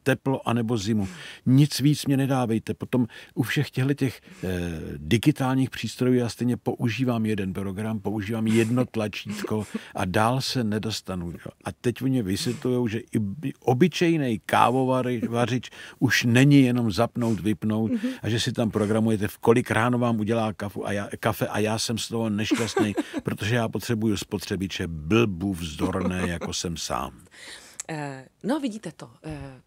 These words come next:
Speaker 2: kdybyste měl doporučit jednu knížku našim posluchačům, když je dneska ten den tomu věnovaný,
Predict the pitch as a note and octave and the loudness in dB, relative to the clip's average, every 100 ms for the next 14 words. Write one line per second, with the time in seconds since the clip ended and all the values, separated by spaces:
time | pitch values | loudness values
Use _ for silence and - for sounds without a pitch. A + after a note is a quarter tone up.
0 | _ - D#3 G3 - B3+ A#3+ G#3+ - F#3+ | _ -10 -8 -4 -2 -2 0 -2 -2 -4
1 | E3 - C#3 _ - D#3+ D#3+ F#3 - F3+ | -4 -10 -14 _ -20 -12 -8 -8 -8 -12
2 | E3+ - F3+ B3+ A3+ - E3+ E3 E3+ F3 | -12 -12 -10 -8 -8 -8 -12 -12 -12 -12
3 | - E3+ F3 - F3 G#3 F3 - F3 E3+ | -8 -8 -8 -8 -6 -6 -4 -4 -2 -4
4 | - E3+ E3+ E3+ D#3+ E3+ E3+ F3+ F3 D#3+ | -4 -4 -2 0 -2 -4 -4 -2 -2 -2
5 | E3 E3 G3+ | -4 -4 -6